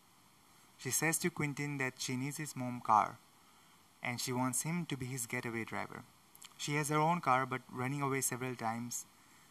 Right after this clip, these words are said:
uh, her parents doesn't trust her as much. So her car keys is locked inside a safe in her parents' bedroom, and she can't get it out because her dog Myrna Mountweasel starts barking whenever she go-,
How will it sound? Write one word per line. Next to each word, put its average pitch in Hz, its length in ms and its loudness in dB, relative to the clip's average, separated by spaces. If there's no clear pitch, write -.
uh, 113 320 2
her 123 120 2
parents 123 420 0
doesn't 123 420 -4
trust - 260 -2
her 120 120 -2
as 110 200 -8
much. 95 200 -6
So 117 460 -4
her 127 120 -6
car 143 280 8
keys 123 320 -6
is 120 200 -4
locked 123 220 2
inside 120 300 -2
a 113 80 -2
safe 131 320 -2
in 127 100 -6
her 110 100 0
parents' 123 380 0
bedroom, 120 440 -2
and 120 180 -4
she 135 120 -4
can't 143 260 0
get 139 200 0
it 147 40 0
out 143 180 2
because 127 240 -4
her 117 100 -8
dog 123 300 0
Myrna 143 380 0
Mountweasel 131 680 4
starts - 400 0
barking 131 400 2
whenever 110 260 -2
she 107 160 -6
go-, - 160 -18